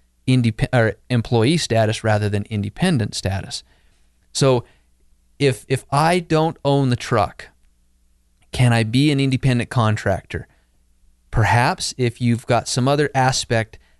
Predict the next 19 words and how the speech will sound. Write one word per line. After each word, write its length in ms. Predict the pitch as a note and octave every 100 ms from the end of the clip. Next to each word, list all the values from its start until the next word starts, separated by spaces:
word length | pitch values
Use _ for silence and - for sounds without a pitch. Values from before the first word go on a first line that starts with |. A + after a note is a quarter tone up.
| _ -
that, 320 | A#2+ G#2+ - _ _ _ _ _ _ -
like 200 | A2+ A2
a 40 |
lease 340 | A#2+ B2+ B2
agreement 540 | A2+ G#2+ G#2 F2 - - _ _ _ _ -
or 420 | A2+ A2+ A2+ A2 A2+
a, 520 | A2 G#2+ G#2 G2+ G2+
a 120 | G#2+
purchase 440 | G#2+ - A#2+ A#2+ -
to 80 | -
own 360 | A#2+ B2 A2
agreement 520 | G#2+ G#2+ G#2 G2 F#2+ A2
or 40 |
something 640 | - - G#3+ F#3 - A2+ A2+
where 320 | A2+ A2 G#2 - _ _ _
the 360 | B2 A2+ A2+ A2+
independent 640 | C#3+ E3 D3+ D3 D3+ C3+ -
contracting 720 | B2+ B2 B2 A#2 A2 G#2 G#2
party 560 | - A2 A2+ F#3 A3